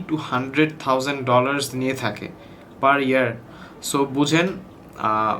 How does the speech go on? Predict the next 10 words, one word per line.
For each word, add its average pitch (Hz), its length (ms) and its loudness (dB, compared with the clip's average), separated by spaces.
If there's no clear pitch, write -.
ফাইন্যান্সিয়াল 139 520 2
স্ট্রেংথ 143 340 -2
থাকাটা 139 340 0
কতটুকু 151 600 -2
জরুরি। 135 440 0
যেমন 156 540 2
আমি 147 360 2
যে 156 160 2
ইউনিভার্সিটিতে 131 680 0
যাচ্ছি, 131 480 0